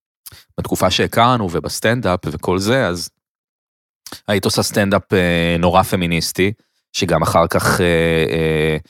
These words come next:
אפילו קיבל איזה כתבה של, אה, שהייתי יחד עם, אה, מיטל שפירו ושירה ראובן, אה, סטנדאפיסטיות החדשות ו-, וכאלה וכאלה. וה-, אה, היה שם מלא דעות, אה, פמיניסטיות ש-,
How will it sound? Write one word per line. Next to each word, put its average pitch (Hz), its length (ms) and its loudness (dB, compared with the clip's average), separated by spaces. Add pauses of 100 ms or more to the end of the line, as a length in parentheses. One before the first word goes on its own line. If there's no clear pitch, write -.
(560)
אפילו 98 180 0
קיבל 87 220 0
איזה 90 160 0
כתבה 107 840 4
של, 80 380 -2
אה, 76 340 -2
שהייתי 78 380 -2
יחד 85 200 0
עם, 80 180 -4
אה, 78 120 -4
מיטל 78 320 0
שפירו 87 480 0
ושירה 85 260 -2
ראובן, 87 540 0
אה, 69 180 -4 (480)
סטנדאפיסטיות 90 580 -2
החדשות 104 840 2
ו-, 78 480 -2
וכאלה 80 480 -2
וכאלה. 82 480 0 (560)
וה-, 76 680 0 (120)
אה, 82 440 0
היה 85 220 2
שם 107 420 -2 (280)
מלא 92 460 2
דעות, 101 720 0 (100)
אה, 92 160 2
פמיניסטיות 87 760 -2
ש-, - 100 -4